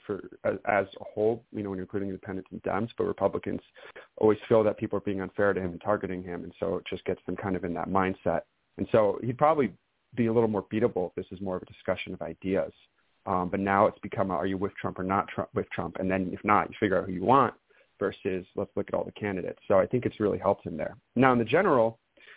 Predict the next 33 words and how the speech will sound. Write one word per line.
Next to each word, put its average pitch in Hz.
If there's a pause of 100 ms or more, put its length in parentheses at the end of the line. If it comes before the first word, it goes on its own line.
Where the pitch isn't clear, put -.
(140)
you 175
know, 185
I -
think 202
it's 190
probably 175
hurt 170
him 160
a 143
little 147
already, 131
but 120
I 127
don't 139
think 139
that's 117
gonna 117
matter 110
as 107
much 107 (160)
today. 98 (920)
But 113
I 107
think 139
it 123
could 120
have 107
a 104
big 107
impact, 107 (520)
um, 98
next 98
year. 104